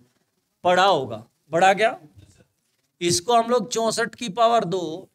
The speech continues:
माइनस छत्तीस की power दो बराबर क्या कह रहा है? बीस जेड कह रहा है। याद है, कोई formula पढ़ा मैंने कभी आपको? कौन सा पढ़ाया?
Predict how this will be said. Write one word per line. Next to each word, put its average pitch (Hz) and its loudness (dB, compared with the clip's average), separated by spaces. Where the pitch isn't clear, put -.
माइनस 196 -2
छत्तीस - -6
की 214 -8
power 190 0
दो 113 -12
बराबर 202 2
क्या 220 0
कह 226 -2
रहा 240 0
है? 196 -4
बीस 214 -4
जेड 208 0
कह 147 -8
रहा 123 -12
है। - -20
याद 208 2
है, 226 0
कोई 254 0
formula 202 0
पढ़ा 202 0
मैंने 233 -4
कभी 226 -6
आपको? 220 -8
कौन 208 -2
सा 233 -4
पढ़ाया? 202 -2